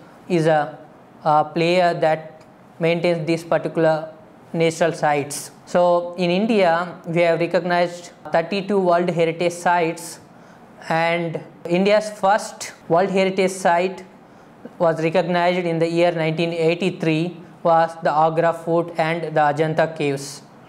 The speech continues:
which is there in Uttar Pradesh and, uh, Maharashtra. So out of thirty-two sites, twenty-five sites are cultural significance and the other seven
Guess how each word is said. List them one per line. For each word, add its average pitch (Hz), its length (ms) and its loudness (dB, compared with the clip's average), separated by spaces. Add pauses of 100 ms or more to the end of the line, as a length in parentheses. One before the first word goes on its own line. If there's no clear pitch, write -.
(100)
which 160 220 -2
is 170 120 0
there 175 280 2
in 165 260 0
Uttar 170 320 0
Pradesh 165 420 0
and, 156 400 -2
uh, 151 180 2 (300)
Maharashtra. 151 720 0 (440)
So 175 240 0
out 190 220 2
of 214 320 0
thirty-two 214 480 -2
sites, 190 640 -2 (280)
twenty-five 202 640 0 (640)
sites 180 460 -2
are 180 440 2 (340)
cultural 185 580 2
significance 180 840 -2 (240)
and 175 440 -2
the 160 60 4
other 160 300 2
seven 175 460 0